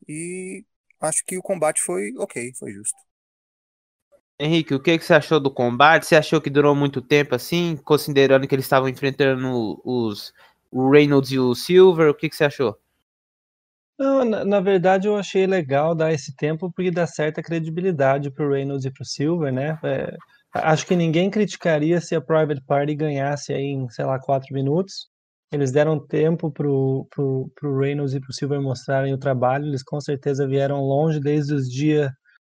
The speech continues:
Speaker 3: desde os dias que eles eram os Beaver Boys. Acho que eles estão melhor agora da, na Dark Order. E, e fortalece a, a facção como um todo, né? É, mostra que, claro, eles são jobbers ainda, mas que, que eles podem ter bons matches. E,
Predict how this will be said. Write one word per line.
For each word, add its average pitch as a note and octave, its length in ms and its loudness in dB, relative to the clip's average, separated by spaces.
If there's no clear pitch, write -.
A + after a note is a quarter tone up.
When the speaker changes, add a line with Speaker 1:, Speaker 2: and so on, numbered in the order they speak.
Speaker 3:
desde D#3+ 300 4
os D3 80 0
dias D3+ 220 0
que - 80 -4
eles D3 180 -2
eram D3+ 280 4
os C#3 140 2
Beaver C#3 460 4
Boys. C#3+ 540 2
Acho D3 180 -2
que D#3 60 -6
eles C#3 100 -2
estão - 180 -6
melhor C#3 320 0
agora C3+ 400 0
da, C3 320 0
na C3 120 -4
Dark C3 260 -2
Order. E3+ 320 4
E, D#3+ 240 6
e C#3+ 40 4
fortalece F3+ 720 4
a, D#3+ 320 0
a C3+ 60 -4
facção D#3 500 -4
como E3 260 -6
um D#3+ 60 -4
todo, D3 420 -2
né? C3 440 -8
É, - 180 -8
mostra C#3+ 420 2
que, D3+ 440 -4
claro, E3+ 300 6
eles C#3+ 160 0
são D#3 260 0
jobbers C#3+ 460 4
ainda, C#3+ 380 0
mas D#3+ 260 0
que, D3 420 -2
que - 80 -8
eles C#3 200 -4
podem C#3+ 360 -2
ter C3+ 380 0
bons C3 380 -4
matches. C3 720 -4
E, D#3 380 -6